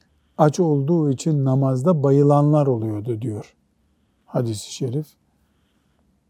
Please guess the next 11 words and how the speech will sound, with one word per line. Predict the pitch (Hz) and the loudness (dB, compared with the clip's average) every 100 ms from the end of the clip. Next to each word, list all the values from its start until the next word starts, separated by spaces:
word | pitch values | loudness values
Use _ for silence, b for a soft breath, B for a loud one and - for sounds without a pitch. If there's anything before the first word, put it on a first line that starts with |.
| _ 226 | _ -8
Ee, | 139 131 160 202 254 _ _ _ | -6 -6 -8 -10 -14 _ _ _
biz | 156 139 | 0 4
de | 160 | 4
Allah'tan | 143 143 135 131 147 143 170 - | 4 4 0 0 -2 -2 -6 -4
namazda | 147 135 143 131 139 120 | -2 2 0 0 -2 0
bayılacak | 135 131 123 135 127 | 0 0 0 -2 -2
kadar | 143 127 123 - _ _ _ _ - | -4 -2 -4 -6 _ _ _ _ -4
açlık | 127 - 143 135 131 | -4 -2 -6 -4 -4
isteyecek | - - 143 120 143 131 | -10 -4 -2 0 0 0
halimiz | 120 180 185 262 233 | -4 -4 -6 -6 0
yok. | 269 - - | 0 0 -10